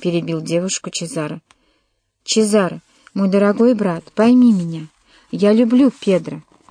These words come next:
Он отец моего ребёнка и скоро станет моим мужем.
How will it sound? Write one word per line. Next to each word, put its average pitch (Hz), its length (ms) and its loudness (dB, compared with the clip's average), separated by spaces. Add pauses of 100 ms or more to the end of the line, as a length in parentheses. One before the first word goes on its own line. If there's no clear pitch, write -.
(240)
Он 247 260 4
отец 208 400 -2
моего 226 320 4
ребёнка 202 640 -2 (520)
и 196 120 -2
скоро 196 380 0
станет 208 500 -2
моим 214 280 4
мужем. 165 400 -2